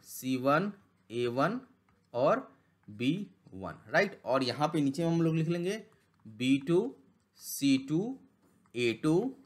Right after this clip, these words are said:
बी टू, मतलब बी वन से बी वन, बी टू से बी टू।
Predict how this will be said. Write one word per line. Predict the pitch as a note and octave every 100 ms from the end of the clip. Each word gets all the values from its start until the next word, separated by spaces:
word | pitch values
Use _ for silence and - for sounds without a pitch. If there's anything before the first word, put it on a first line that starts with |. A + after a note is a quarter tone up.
| -
बी | G#2 G2+ B2+ G#3+ A#3+ _ _ _ _ _ _ _ -
टू, | G#2+ D#2+ _ _
मतलब | G#2+ B2 B2+
बी | A#2
वन | B2+ D#3+
से | E3
बी | D#3
वन, | G3 F4+
बी | A3
टू | B2
से | C3+ E3
बी | G#2
टू। | G2+